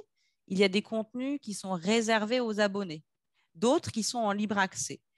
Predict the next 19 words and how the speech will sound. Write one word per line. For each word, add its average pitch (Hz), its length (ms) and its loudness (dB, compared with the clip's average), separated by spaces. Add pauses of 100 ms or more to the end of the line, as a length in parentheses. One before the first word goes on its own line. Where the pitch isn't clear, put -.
(280)
C'est - 200 2
le 247 120 4
cas 240 300 4
de 185 120 -2
cette 175 220 -4
actu 202 440 -4
que 170 80 -16
j'ai 165 80 -6
choisie 170 680 -6
ce - 220 -12
mois-ci, 156 500 -2
au 196 60 -8
mois 160 160 -2
de 147 200 -6 (380)
septembre, 247 720 -2 (460)
euh, 151 420 6 (220)
qui 226 400 -4 (200)
parle 254 380 4
de 196 320 0